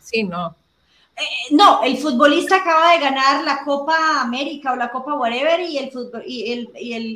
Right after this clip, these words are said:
Speaker 2: y el periodista le pregunta cómo se siente en este momento. "No, pues súper triste". "No, pues obvio que está feliz". Son preguntas demasiado
Speaker 1: Sí.
Speaker 2: absurdas. Entonces,
Speaker 1: Sí, sí.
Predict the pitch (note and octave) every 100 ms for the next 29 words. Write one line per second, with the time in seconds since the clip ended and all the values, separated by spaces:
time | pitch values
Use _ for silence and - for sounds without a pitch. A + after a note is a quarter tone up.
0 | - A3+ A#3+ A#3+ A#3+ A#3+ C4+ C#4 B3 A3+
1 | B3+ C4 C#4+ C#4 - G#3 A3+ A#3+ A#3 B3+
2 | A#3+ A3 G#3+ B3+ - G#3+ - A#3 A3 G#3+
3 | C#4+ D4+ - F#3+ D#3+ _ _ - - B3+
4 | C4+ F#3 - _ E3+ F3 D#3+ _ _ _
5 | _ B3 A#3 C#4+ C#4 D4 D4+ F4 F4 -
6 | _ _ G3 G3+ D#4 C#4 A#3+ C4+ C#4+ G3+
7 | F#3+ - - F#4 A#3+ - D#3 - - _
8 | _ _ _ C#4+ F#4+ -